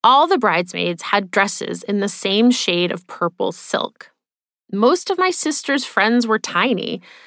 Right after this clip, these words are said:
They looked like delicate violets, and I looked like Barney, towering over them in my uncomfortable heels. At the reception, I mostly stuck with my brother and his fiancé. My sister was drunk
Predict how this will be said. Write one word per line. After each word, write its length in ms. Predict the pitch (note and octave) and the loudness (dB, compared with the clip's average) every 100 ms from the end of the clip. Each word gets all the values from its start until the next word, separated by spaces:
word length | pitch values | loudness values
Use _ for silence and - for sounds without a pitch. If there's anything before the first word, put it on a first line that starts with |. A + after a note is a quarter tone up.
| _ _ - | _ _ -4
They 160 | G3+ G#3+ | 0 2
looked 320 | A3+ B3 - | 0 0 -2
like 200 | A#3+ F#3 | -2 0
delicate 520 | F#3 A3 B3 C4 A#3 | 2 2 2 0 -2
violets, 760 | F3 F3 G#3+ - - - - - | 2 4 4 0 -6 -8 -8 -4
and 260 | G3 G#3+ G#3 - | -2 0 -2 0
I 180 | G#3+ A3 | 2 2
looked 320 | B3 C4+ - | 2 0 -2
like 180 | C#4 A3 | -2 2
Barney, 600 | G#3 D4 C4 - - G#3+ - - _ _ | 2 4 2 -4 -6 -6 -12 -20 _ _
towering 680 | - - G3 B3+ D4 D4 C#4+ | -6 2 4 6 4 2 2
over 320 | A3+ B3 A3 | 4 4 2
them 280 | F3 F3+ F3+ | 0 -2 -2
in 140 | G3+ | -2
my 140 | G3+ G3+ | 0 0
uncomfortable 840 | G#3 G#3 - - G#3+ - A#3 G#3+ | 0 -4 -4 -4 -4 -2 -2 0
heels. 720 | F#3+ - F#3+ - - G#3+ - _ _ _ _ _ - | -4 -4 -2 -2 -6 -8 -12 _ _ _ _ _ 0
At 160 | B3+ | 2
the 100 | C#4+ | 2
reception, 720 | B3+ B3 D4 D4+ - G3 G3+ F#3+ - - _ - | 0 2 2 2 0 -2 -2 -6 -12 -20 _ 0
I 100 | A3 | 4
mostly 420 | A#3 C4+ D4 D#4 | 6 4 2 0
stuck 480 | C#4+ - - F#3+ - | -2 -2 0 -2 0
with 100 | F#3+ | -2
my 120 | G3+ | -2
brother 420 | F#3 F3 F3+ F#3 | 0 2 2 2
and 160 | - F3 | 0 -2
his 160 | F3+ | -4
fiancé. 760 | - F#3+ - - - E2 - G#3 _ _ _ _ _ _ | -6 -6 -4 -4 -6 -4 -4 -6 _ _ _ _ _ _
My 140 | A3 | 0
sister 480 | A#3+ - C#4+ - F4 | 2 2 -2 0 0
was 180 | E4+ C4+ | 0 0
drunk 420 | - F3 F#3+ F#3 | 0 0 0 -4